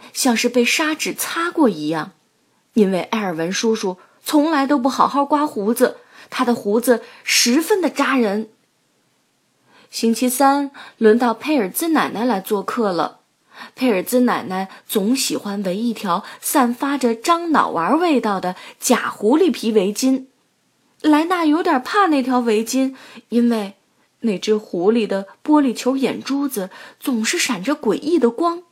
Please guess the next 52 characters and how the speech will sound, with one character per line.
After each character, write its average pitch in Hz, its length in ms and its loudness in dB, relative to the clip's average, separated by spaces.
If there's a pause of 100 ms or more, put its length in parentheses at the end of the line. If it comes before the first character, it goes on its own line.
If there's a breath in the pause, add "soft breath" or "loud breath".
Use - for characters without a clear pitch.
(680)
可 285 180 0
是 320 320 -2 (240 loud breath)
佩 392 160 0
尔 285 140 4
兹 349 180 -4
奶 277 200 2
奶 269 180 0
想 302 180 0
要 240 120 2
亲 381 260 -2
莱 285 180 4
纳 269 200 2
的 247 120 0
时 240 220 0
候， 247 160 2
就 339 220 -2
会 339 120 0
抱 339 300 6
起 247 160 -4
她 220 180 0
来， 202 220 0 (240 loud breath)
让 254 220 6
她 269 120 -2
的 254 140 2
脸 196 320 0 (220 soft breath)
紧 233 280 2
紧 254 220 0
地 165 320 -2
贴 214 220 6
着 208 100 0
那 196 160 -2
只 196 140 0
狐 170 260 -2
狸。 190 200 -4 (2000)
星 220 240 2
期 233 160 0
四， 226 460 0 (340 loud breath)
嘴 220 260 8
里 233 160 0
总 226 240 -2
是 196 120 -6
叼 240 260 4
着 233 80 0
一 220 160 -2
只 240 160 0
雪 - 260 0
茄 254 160 0
的 233 120 0
皮 202 200 -8
克 294 240 2
叔 214 240 -2
叔 208 220 -2